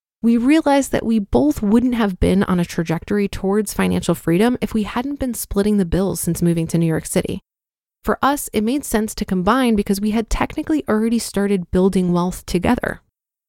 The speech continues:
So how exactly is our financial system set up?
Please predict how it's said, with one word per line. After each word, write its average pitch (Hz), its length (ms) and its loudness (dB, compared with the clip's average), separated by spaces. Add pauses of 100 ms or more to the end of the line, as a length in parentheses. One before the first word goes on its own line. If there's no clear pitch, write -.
(120)
So 247 220 0
how 294 320 -4
exactly 214 640 -2
is 190 100 -4
our 180 100 0
financial 170 500 -2
system - 360 -6
set - 220 -4
up? - 120 -2